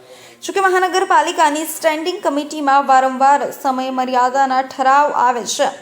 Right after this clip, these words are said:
અને મોટા ભાગના ઠરાવ રાબેતા મુજબ મંજૂર કરી દેવામાં આવે છે,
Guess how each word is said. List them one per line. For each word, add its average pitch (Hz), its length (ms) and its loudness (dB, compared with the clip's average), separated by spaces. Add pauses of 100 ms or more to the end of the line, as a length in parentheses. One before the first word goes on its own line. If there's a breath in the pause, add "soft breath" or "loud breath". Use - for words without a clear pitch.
(460 loud breath)
અને 285 140 2
મોટા 285 380 2
ભાગના 285 540 2
ઠરાવ 285 460 0
રાબેતા 269 400 2
મુજબ 277 440 -2
મંજૂર 254 500 -6
કરી 269 240 -2
દેવામાં 226 400 -6
આવે 220 120 -8
છે, 269 200 -4